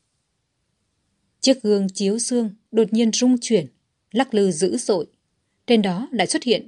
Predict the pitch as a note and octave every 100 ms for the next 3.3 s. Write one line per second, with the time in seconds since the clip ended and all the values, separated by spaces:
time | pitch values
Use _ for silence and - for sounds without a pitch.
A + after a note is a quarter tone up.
0 | - F#3 F3 E3+ F3+ F3 F#3 F3+ F#3+ F#3+
1 | F#3 D#3 _ _ _ _ _ _ _ _
2 | _ _ - G#3 F4 - G#3 E3 E3+ A#3+
3 | A3+ D#3+